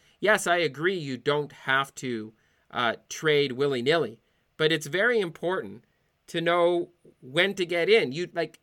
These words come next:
yes, you could wait ten years for something to come back if you buy it at, you know, at a high and then it crashes and you have to, but why do that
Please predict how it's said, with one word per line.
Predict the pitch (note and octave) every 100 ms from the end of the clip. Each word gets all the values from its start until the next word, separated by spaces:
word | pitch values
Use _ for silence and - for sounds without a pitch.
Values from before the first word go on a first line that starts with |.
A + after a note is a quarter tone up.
| _ _ _ -
yes, | G3 A3+ G#3+ - - -
you | E3+ G3
could | F#3 C#3
wait | D3 D#3+ D3+ -
ten | D#3+ D3+ C3+
years | C#3+ C3+ B2 -
for | B2
something | - D3 C3 B2+
to | -
come | - B2+ A2+
back | B2 A#2 -
if | A2 -
you | B2
buy | A2 B2+ B2+
it | A#2+
at, | A2+ - _ _ _ _
you | C3+
know, | B2 A2+ - _
at | B2 C3
a | B2
high | C#3+ C3+ C3
and | B2+ A#2+
then | B2
it | A2
crashes | - B2+ B2+ C3+ B2+ A2+
and | A#2 A2+
you |
have | B2 -
to, | A2+ - - - - -
but | E3 - _ _
why | C3+ D#3 G3+
do | F#3+ G3 G#3+
that | A2+ A#2